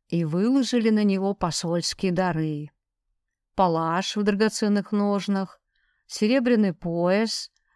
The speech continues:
роскошное ожерелье из крупных розовых жемчужин, золотые подвески с блестящими, обкатанными, нынче камни не гранили,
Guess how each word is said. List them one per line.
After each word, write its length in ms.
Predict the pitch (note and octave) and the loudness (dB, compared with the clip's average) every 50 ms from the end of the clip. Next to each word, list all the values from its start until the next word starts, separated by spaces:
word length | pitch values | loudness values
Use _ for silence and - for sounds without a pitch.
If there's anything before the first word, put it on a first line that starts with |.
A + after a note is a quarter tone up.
| _ _ | _ _
роскошное 640 | G3+ F#3+ F3 - - - F#3+ E3+ - - - F3+ F3+ | -6 -4 -4 -4 -4 -4 -4 -4 -4 -2 -2 -2 -2
ожерелье 580 | E3 D3 F3 D#3 E3+ E3+ F3 F#3 G#3 G3+ G#3+ | 0 -2 -2 0 0 0 2 2 2 2 0
из 120 | G3+ - - | 0 -2 -4
крупных 440 | - G3 G#3 G3+ - G3+ F3+ - | -2 -2 -2 0 -2 -4 -4 -2
розовых 420 | - F#3 G3 G3 E3+ F3+ F#3 F#3+ F#3 | -2 -2 0 0 -2 -2 -2 -2 -2
жемчужин, 760 | E3 F#3 F#3+ F3 - - - F#3 F#3+ G3 F3 F#3 F#3 F3+ E3+ - _ _ _ _ _ _ _ _ _ _ - | 0 0 0 -2 -2 -4 -4 -4 -4 -4 -4 -2 -4 -4 -4 -6 _ _ _ _ _ _ _ _ _ _ -10
золотые 460 | E3+ E3 G#3 A3+ A3+ A3+ - C#4 C4+ | -4 0 2 2 2 2 2 2 2
подвески 600 | - C#4+ B3+ A3+ A3 G#3 G#3+ A3 G#3 - - - | 4 4 2 4 4 4 2 2 2 0 -4 -6
с 80 | F#3 F3 | -4 -2
блестящими, 800 | E3+ F3+ F3+ F#3 D#3 - - G3+ A3 A#3 G#3+ - - F#3+ F#3+ F#3 | -2 0 0 0 0 0 0 2 2 2 0 0 0 0 2 2
обкатанными, 840 | F#3 - - - - A3 A#3 A#3+ - G#3+ G3 F#3+ F#3 F3 E3+ E3 - _ _ _ _ _ _ _ - | 0 -2 -4 -2 0 2 2 2 2 2 2 4 4 2 2 0 -4 _ _ _ _ _ _ _ -2
нынче 360 | E3+ E3+ E3+ D#3 - - D#3+ | 0 2 2 2 0 -2 -4
камни 260 | - F#3+ F3+ F3+ F3+ | -2 0 2 2 2
не 300 | F3 E3+ E3+ E3+ E3+ E3+ | 2 2 2 2 2 2
гранили, 580 | D#3 F3+ F#3+ G3+ G#3 G3+ F3+ D#3+ D#3 D#3+ D#3 | 2 2 4 4 4 4 4 2 0 -2 -4